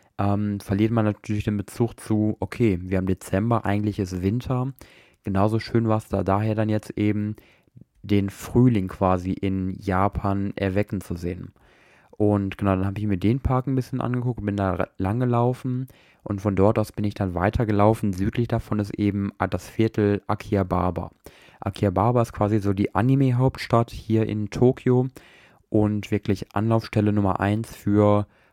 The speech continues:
Pokémon, Yu-Gi-Oh!, One Piece und was es nicht noch alles gibt.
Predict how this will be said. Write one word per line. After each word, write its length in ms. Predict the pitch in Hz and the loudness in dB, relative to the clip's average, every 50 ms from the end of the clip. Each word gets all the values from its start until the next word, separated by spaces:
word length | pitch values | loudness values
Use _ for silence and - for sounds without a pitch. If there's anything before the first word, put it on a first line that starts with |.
| _ _ | _ _
Pokémon, 600 | - - 127 123 123 - 123 113 110 110 110 107 | 4 6 6 6 4 2 0 0 0 0 0 -2
Yu-Gi-Oh!, 680 | 104 101 110 107 107 107 98 101 104 107 107 104 98 95 | 0 0 0 0 2 2 2 4 4 4 4 4 4 4
One 220 | 98 101 107 110 110 | 2 2 2 0 -2
Piece 540 | - - 110 107 104 107 107 - - - _ _ _ _ _ _ | -4 -4 -2 -2 -2 -2 -4 -6 -10 -20 _ _ _ _ _ _
und 460 | - - - 104 104 101 98 - - - | -10 -4 -2 -2 -2 -2 -2 -4 -6 -6
was 320 | - 92 92 98 101 104 | -6 -4 0 0 0 0
es 60 | 101 104 | -2 -4
nicht 180 | 104 98 98 | -8 -6 -4
noch 100 | 107 98 | -4 -4
alles 220 | 98 98 98 - - | -2 -4 -4 -4 -4
gibt. 300 | - 92 - - - | -2 -2 -2 -4 -8